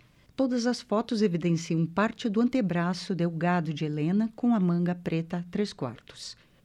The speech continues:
A mão esquerda tem a pele clara e juntas salientes.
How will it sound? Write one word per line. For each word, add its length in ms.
A 80
mão 200
esquerda 480
tem 160
a 40
pele 280
clara 500
e 140
juntas 420
salientes. 880